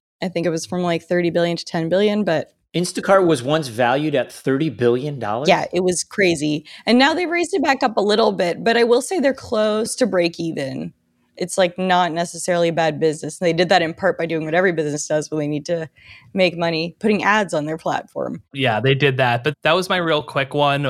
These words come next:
Speaker 3: Uh, then I, my real lowbrow <laughs> one is that, uh, have either of you been watching The Real Housewives of New York, new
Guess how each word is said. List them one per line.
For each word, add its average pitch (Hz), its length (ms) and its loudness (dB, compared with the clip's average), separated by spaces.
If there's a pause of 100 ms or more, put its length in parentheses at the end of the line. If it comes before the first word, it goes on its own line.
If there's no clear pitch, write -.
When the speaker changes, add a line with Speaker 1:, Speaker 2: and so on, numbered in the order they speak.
Speaker 3:
Uh, 127 260 2
then 147 200 -2
I, 147 140 0
my 135 180 -2
real 143 380 0
lowbrow 143 720 0
<laughs> 147 280 -6
one 156 280 0
is 151 160 -4
that, 123 260 -2
uh, 123 320 0 (240)
have 151 420 0 (120)
either 151 320 2
of 160 80 -2
you 180 160 -2
been 156 240 0
watching 135 420 0
The 127 100 -2
Real 123 220 0
Housewives 123 600 -2
of 120 160 -6
New 120 100 -2
York, 117 480 -2
new 117 480 -2